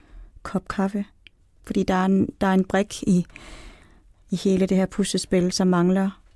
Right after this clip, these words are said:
øh, fra den fatale <laughs> eftermiddag,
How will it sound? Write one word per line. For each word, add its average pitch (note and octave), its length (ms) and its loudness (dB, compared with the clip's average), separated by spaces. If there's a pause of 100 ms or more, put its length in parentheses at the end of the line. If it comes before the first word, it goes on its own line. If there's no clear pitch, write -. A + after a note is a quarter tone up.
(140)
øh, F3 320 2
fra F3+ 160 -4
den F#3 240 0 (200)
fatale F3 520 -2 (500)
<laughs> - 480 -20
eftermiddag, F#3 560 0